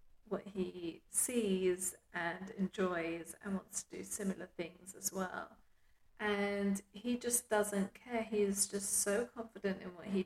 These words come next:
does, what he puts out there. And I'm taking inspiration from him because I feel like I withdraw myself. I feel confident in the podcast, and that's why I've come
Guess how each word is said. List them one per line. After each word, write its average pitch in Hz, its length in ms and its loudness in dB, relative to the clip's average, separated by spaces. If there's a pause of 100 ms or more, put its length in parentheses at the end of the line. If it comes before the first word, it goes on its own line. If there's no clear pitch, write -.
does, 180 640 0
what 165 140 -6 (100)
he 190 80 -2
puts - 380 0
out 160 340 0
there. 160 380 -4 (100)
And 175 500 -2 (1600)
I'm 196 540 6
taking 240 360 -2
inspiration 202 640 0 (100)
from 190 160 -2
him 196 500 2
because 196 340 -2
I 196 140 4
feel 202 320 2
like 185 380 -2 (760)
I 196 800 4 (1160)
withdraw 226 520 6
myself. 175 680 2 (140)
I 208 60 -8
feel 208 200 2
confident 202 640 -4
in 190 60 -2
the 180 60 -4
podcast, - 760 -8
and 160 80 -16
that's - 280 -8
why 196 280 -2
I've - 220 -12
come 190 140 -6